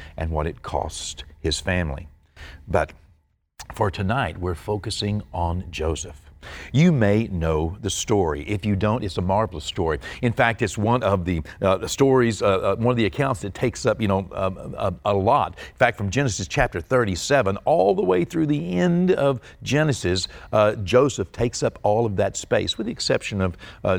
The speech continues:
Genesis chapter thirty-eight. There's a little, uh, you know, intermission right there about Judah and Tamar. But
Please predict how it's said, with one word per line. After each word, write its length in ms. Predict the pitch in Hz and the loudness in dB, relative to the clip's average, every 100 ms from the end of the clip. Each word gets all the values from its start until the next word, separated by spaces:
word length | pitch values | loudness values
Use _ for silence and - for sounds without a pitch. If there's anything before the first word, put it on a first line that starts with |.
| 101 104 | -2 -2
Genesis 340 | 104 87 85 | -2 0 -4
chapter 320 | - 85 - 80 | -4 -4 -4 -2
thirty-eight. 500 | 85 82 78 76 82 | 0 0 0 0 -2
There's 180 | 78 | -4
a 60 | 76 | -2
little, 320 | 92 101 82 - - - - | 0 0 -2 -6 -20 -8 -2
uh, 100 | 85 | 0
you 100 | 87 | 0
know, 200 | 80 90 | -2 -2
intermission 640 | 139 117 107 107 - 82 82 | -2 0 2 2 0 -4 -4
right 260 | 80 73 | -4 -4
there 220 | 76 76 | -2 0
about 340 | 78 76 76 78 | 0 0 -2 -4
Judah 380 | 92 90 80 76 | -2 0 0 -2
and 120 | 73 | -4
Tamar. 500 | - 87 69 69 - _ _ _ _ _ | -4 -4 -4 -6 -10 _ _ _ _ _
But 220 | 90 98 | 0 0